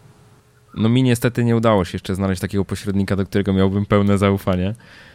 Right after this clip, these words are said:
Także jeżeli, jeżeli jest ktoś chętny z Warszawy i słucha tego i jest bardzo dobrym pośrednikiem, e, zapraszam do współpracy, zdecydowanie. Kilka osób zadało bardzo zbliżone, mm, pytania dotyczące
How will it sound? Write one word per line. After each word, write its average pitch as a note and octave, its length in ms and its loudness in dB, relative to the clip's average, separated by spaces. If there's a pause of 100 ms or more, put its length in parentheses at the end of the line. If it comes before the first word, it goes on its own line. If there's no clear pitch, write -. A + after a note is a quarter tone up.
(100)
Także G2+ 260 -4
jeżeli, G2+ 420 0
jeżeli G#2+ 300 0
jest A2+ 220 2
ktoś - 220 -8
chętny A2 300 0
z G#2 40 -2
Warszawy G2 520 -2
i F#2 40 -4
słucha G#2 320 -6
tego G2 260 -4 (120)
i F#2+ 60 -2
jest F#2+ 320 -4
bardzo G#2+ 300 0
dobrym G2+ 260 0
pośrednikiem, F#2+ 960 -2
e, F2 760 -8 (520)
zapraszam F#2 460 -2
do F2 60 -4
współpracy, - 540 -10
zdecydowanie. F2 640 -8 (2250)
Kilka B2+ 220 0
osób G#2+ 240 -2
zadało G#2 320 2
bardzo G#2 280 -2
zbliżone, F#2+ 800 -2 (240)
mm, F2+ 180 -2
pytania F#2+ 720 0
dotyczące G2 720 0